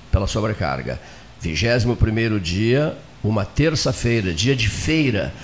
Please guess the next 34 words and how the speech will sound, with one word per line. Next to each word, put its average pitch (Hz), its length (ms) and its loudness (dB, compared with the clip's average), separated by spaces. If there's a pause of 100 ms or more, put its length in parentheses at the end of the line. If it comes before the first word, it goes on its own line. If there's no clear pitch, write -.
(160)
ali 110 220 0
perto 104 320 2
do 117 100 2
Big. 95 460 -2 (440)
Ovos, 95 440 -2
ovos 101 320 -4
vindos 95 240 -4
da 92 80 -2
colônia, 95 440 -2
ovos 85 180 -4
de - 80 -4
colônia, 67 380 -4
né? 98 280 -4 (960)
Olha - 120 -8
aqui, - 280 -8 (320)
vinte 101 280 -2
e - 20 2
sete 101 300 0
graus 95 280 -2
é 101 40 0
a 90 40 -4
temperatura. 98 760 0 (500)
Amanhã, 156 680 2
dia 120 300 -2
vinte 104 400 -2
e 95 40 -4
dois. 101 920 0 (760)
Amanhã, 123 560 4
dia 110 220 -4
vinte 107 320 -6
e 101 60 -6
dois, 98 380 -6
uma 90 200 -6
quarta-feira. 101 1120 -2